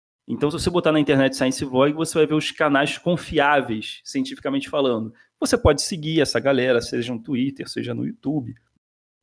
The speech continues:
É legal ter esse selo. Pois bem, dito isso, ah, foi muito legal ter conhecido essa galera, porque eu tenho uma,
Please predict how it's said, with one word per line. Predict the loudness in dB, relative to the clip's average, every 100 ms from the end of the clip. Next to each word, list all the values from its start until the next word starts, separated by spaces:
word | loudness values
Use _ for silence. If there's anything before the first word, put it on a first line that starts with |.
| 0
É |
legal | 0 4 2
ter | 2
esse | 0 -2
selo. | -4 2 2 0 -6 -20 _
Pois | -6 -2
bem, | 0 0 -2 -18 _ _ _ _ _ _ -14
dito | -6 -4 0 0
isso, | 2 0 -4 -12 -14 _ _ _ _ _ -2
ah, | 2 4 4 6 6 4 0 -14 _ _ _ -10
foi | 0 4
muito | 4 4
legal | 4 4
ter | 4
conhecido | 0 -2 -2
essa | -4 -2
galera, | 0 0 -2
porque | -4 -8 -6
eu | -4
tenho | -2 0 0
uma, | 0 -2 0 0 0 -4